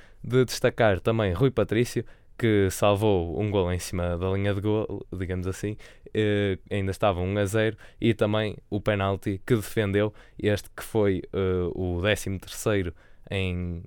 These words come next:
cinquenta e um penaltis que defendeu, portanto vinte e cinco por cento dos penaltis, isto sem contar, claro, eh, o, os jogos por desempate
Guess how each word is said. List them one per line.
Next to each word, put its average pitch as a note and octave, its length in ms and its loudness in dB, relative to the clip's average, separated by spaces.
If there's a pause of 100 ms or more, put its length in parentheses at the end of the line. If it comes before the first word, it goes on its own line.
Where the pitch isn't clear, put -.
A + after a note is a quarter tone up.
cinquenta G2 460 -4
e F#2+ 120 0
um G2 140 -4 (200)
penaltis F#2+ 540 -2
que - 140 -2
defendeu, G2 480 -2
portanto A2 420 -4
vinte C3+ 260 0
e - 40 -10
cinco A2+ 340 -6
por - 80 -16
cento G#2 340 -8
dos G2 120 -4
penaltis, G#2+ 520 -6 (240)
isto G#2 220 -2
sem G#2 160 -4
contar, G#2 540 0
claro, G2 360 -2 (380)
eh, F2+ 240 0
o, F2+ 460 -2
os F2 80 -4
jogos G#2 260 0
por F2 240 -8
desempate F#2 540 -2